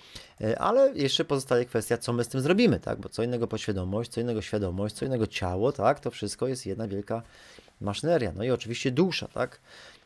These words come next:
E, i tu postawmy kropkę na D, e, pieczętując właśnie przekaz od, e, jednego jasnowidza i od drugiego jasnowidza, bo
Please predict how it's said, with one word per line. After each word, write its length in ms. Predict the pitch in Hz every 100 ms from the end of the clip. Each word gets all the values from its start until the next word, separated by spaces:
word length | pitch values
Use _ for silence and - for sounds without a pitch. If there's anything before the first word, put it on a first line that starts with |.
| -
E, 1040 | 101 101 101 101 101 101 101 98 98 98 -
i 120 | -
tu 200 | 160 156
postawmy 580 | 127 - 127 160 151 123
kropkę 320 | 107 156 -
na 140 | 107 98
D, 100 | 127
e, 1120 | 165 165 - - - - 107 107 110 110 107 -
pieczętując 600 | 175 135 120 156 123 104
właśnie 400 | 120 123 - 110
przekaz 560 | - 147 - 107 -
od, 280 | - 113 -
e, 320 | 113 104 104
jednego 340 | 113 131 190 170
jasnowidza 500 | 165 156 147 143 147
i 120 | 135
od 80 | 127
drugiego 340 | 123 131 113
jasnowidza, 480 | 104 - 113 139 117
bo 160 | 104